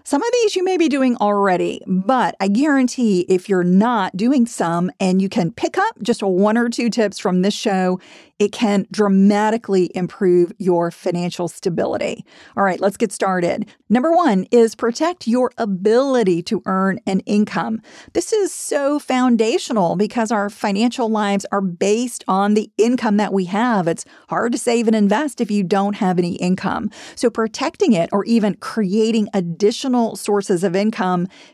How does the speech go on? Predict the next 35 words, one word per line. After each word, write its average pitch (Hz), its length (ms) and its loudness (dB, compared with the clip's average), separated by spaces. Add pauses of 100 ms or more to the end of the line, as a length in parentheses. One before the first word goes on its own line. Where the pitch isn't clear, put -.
is 220 200 2
probably 285 720 -2
the 240 160 -2
very 226 480 0
best 208 320 -2
thing 208 200 4
you 214 120 0
can 190 260 0
do 220 240 0
for 185 180 -4
more 185 200 2
financial 170 500 -4
success. - 720 -8 (360)
Not 220 180 0
only 453 300 0
does 240 320 2
extra 226 340 -4
income 208 520 0 (200)
help 359 200 -6
you 285 140 -6
pay 214 180 2
the 202 100 2
bills 254 500 0
and 214 140 0
eliminate 214 460 0
debt 196 200 0
faster, 175 580 -2 (280)
but 240 280 0
it 247 180 -4
does 262 260 0
allow 427 260 -2
you 262 160 0
to 233 80 -2
stay 214 340 -2
safe 202 720 -4